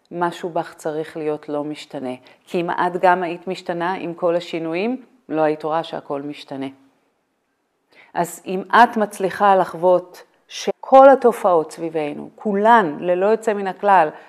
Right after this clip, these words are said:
כולל הגוף שלך והמיינד שלך והמחשבות שלך, הכל משתנה. זה אומר שיש בנו משהו שלא משתנה, שרואה את השינויים.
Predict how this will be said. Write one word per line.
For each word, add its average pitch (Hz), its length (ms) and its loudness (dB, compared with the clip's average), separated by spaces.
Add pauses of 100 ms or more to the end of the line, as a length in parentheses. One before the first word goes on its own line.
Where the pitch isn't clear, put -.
(160)
כולל 180 260 2
הגוף 180 320 -2
שלך 160 440 -6
והמיינד 170 420 -6
שלך 160 280 -4
והמחשבות 165 580 -4
שלך, 147 320 -6 (280)
הכל 185 320 0
משתנה. 190 520 -4 (600)
זה 170 200 2
אומר 214 300 2
שיש 180 380 0
בנו 180 340 -4
משהו 165 520 -4 (480)
שלא 165 260 -6
משתנה, 175 480 -8 (280)
שרואה 151 380 -4
את 151 120 -8
השינויים. 139 580 -12